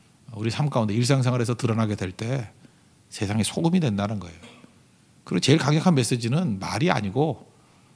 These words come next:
나의 변화입니다. 그죠? 다이어트만 해도 질문 유발하잖아요. 내 영적인 변화가 질문을 유발하게 하는 인생이라는 거예요. 여러분에게 인생에 대해서 관심도 없고 묻지도 않는다 그러면 잘못 산 겁니다.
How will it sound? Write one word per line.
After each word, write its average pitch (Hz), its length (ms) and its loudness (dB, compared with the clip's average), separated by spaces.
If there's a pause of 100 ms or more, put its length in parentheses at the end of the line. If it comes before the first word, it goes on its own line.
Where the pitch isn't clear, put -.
(120)
나의 131 220 -4
변화입니다. 98 560 -4 (880)
그죠? - 240 -18 (200)
다이어트만 185 520 4
해도 180 240 2
질문 156 320 4
유발하잖아요. 127 560 0 (100)
내 156 140 0
영적인 143 400 4
변화가 123 680 0
질문을 120 380 0
유발하게 110 380 2
하는 107 220 -2
인생이라는 98 500 -6
거예요. 113 120 -16 (720)
여러분에게 127 540 4 (260)
인생에 131 300 4
대해서 123 180 2
관심도 127 440 2
없고 107 380 -2 (220)
묻지도 127 320 2
않는다 113 300 2
그러면 101 460 -4 (1120)
잘못 110 240 -2
산 123 160 0
겁니다. 113 420 0